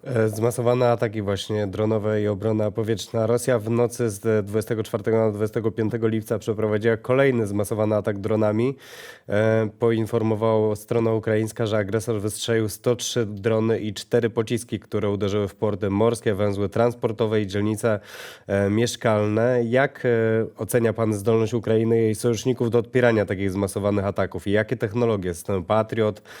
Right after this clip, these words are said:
e, Gepard czy drony przechwytujące, co najbardziej może podnieść skuteczność takiej obrony?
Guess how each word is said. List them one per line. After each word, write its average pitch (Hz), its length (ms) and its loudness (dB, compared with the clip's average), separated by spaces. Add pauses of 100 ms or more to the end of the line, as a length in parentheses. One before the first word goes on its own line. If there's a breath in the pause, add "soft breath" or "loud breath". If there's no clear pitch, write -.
(260 loud breath)
e, 98 180 2
Gepard 110 480 0
czy 107 120 -4
drony 113 340 2
przechwytujące, 113 960 0
co 120 140 -2
najbardziej 110 460 2
może 104 300 0
podnieść 110 540 -2
skuteczność 101 580 -6
takiej 92 240 -6
obrony? 82 440 -4